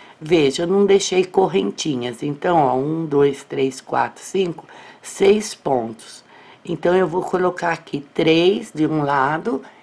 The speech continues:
e três do outro. Então, eu introduzo a agulha aqui no ponto mesmo e vou puxar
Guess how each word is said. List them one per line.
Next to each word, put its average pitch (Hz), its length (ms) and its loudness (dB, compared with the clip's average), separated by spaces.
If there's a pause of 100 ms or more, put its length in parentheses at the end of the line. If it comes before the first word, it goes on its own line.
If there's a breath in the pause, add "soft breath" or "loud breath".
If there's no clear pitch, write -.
e 214 120 -6
três 165 580 0
do 208 180 -4
outro. 135 600 2 (680 loud breath)
Então, 156 280 -2
eu 175 260 -2
introduzo 165 960 -4 (140)
a 139 160 2
agulha 131 480 -4
aqui 185 640 -2
no 143 160 -4
ponto 127 560 -6
mesmo 156 680 0 (1900 loud breath)
e 170 120 -6
vou 180 320 4
puxar 180 760 -4